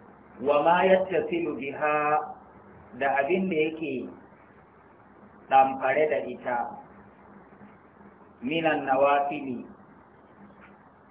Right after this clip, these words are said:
na daga nafilfili, wa sunani, da kuma sunnoni. Wannan shi ne abin da ke cikin ƙofan nan. Idan ka buɗe ƙofar,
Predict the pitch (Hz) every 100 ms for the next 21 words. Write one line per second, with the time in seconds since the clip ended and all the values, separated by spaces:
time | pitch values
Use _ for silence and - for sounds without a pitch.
0 | - - - - - 110 135 151 147 120
1 | 127 139 143 139 120 - 123 135 160 190
2 | - - - - - - - - - -
3 | - - - 123 131 - - 151 151 147
4 | 139 131 - - - - - - - -
5 | - - - - 120 120 - 120 120 117
6 | 120 113 113 110 107 104 - - - -
7 | - - - - - - - - - -
8 | 135 185 190 151 - 170 165 151 143 156
9 | 151 147 135 131 127 135 127 151 147 147
10 | 143 - - - - - 131 139 139 117
11 | 113 110 101 - 113 117 143 143 - 143
12 | 143 156 - 139 151 170 185 170